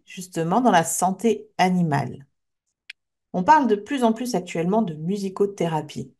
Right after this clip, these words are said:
La musique peut-elle donc, puisqu'elle est perçue et appréciée par certains de nos animaux, peut-elle donc avoir un effet sur la santé de votre animal ?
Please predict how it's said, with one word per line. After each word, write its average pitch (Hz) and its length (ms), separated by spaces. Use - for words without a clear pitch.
La 156 160
musique 185 400
peut-elle 175 360
donc, 190 480
puisqu'elle 131 380
est 135 60
perçue 180 680
et 135 160
appréciée 180 720
par 165 220
certains 131 320
de 143 80
nos 127 200
animaux, 247 540
peut-elle 220 320
donc 262 180
avoir 202 280
un 160 260
effet 240 480
sur - 220
la 139 120
santé 214 540
de 175 140
votre 147 300
animal ? 139 380